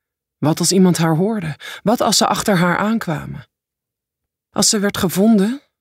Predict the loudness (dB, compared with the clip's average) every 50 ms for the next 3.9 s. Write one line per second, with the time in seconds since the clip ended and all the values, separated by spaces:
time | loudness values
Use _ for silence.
0 | _ _ _ _ -2 0 0 0 0 -2 -4 -6 -8 -6 -4 -2 -2 0 -2 -2
1 | -4 -8 -10 -14 _ _ _ _ _ _ _ _ _ _ _ _ _ 0 2 2
2 | 4 4 4 4 4 4 4 4 4 4 4 2 2 0 -2 -6 _ _ _ _
3 | _ _ _ 0 0 0 -2 -4 -4 -2 0 0 2 0 0 -2 -4 -8